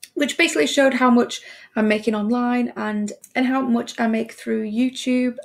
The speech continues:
and affiliate links and all that kind of stuff. And after that, quite a few people were interested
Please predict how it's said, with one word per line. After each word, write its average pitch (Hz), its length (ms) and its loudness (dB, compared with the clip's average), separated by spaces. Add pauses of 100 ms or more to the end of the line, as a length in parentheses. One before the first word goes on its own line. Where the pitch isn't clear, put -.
and 214 260 -4
affiliate 247 480 0
links 240 260 -2
and 220 120 -4
all 214 80 -4
that 220 180 -6
kind 226 180 -4
of 214 60 -4
stuff. 226 240 -4 (320)
And 254 80 4
after 254 220 0
that, 277 260 0
quite 285 140 0
a 262 40 -4
few 269 140 -6
people 254 300 -2
were 240 60 -2
interested 233 640 -2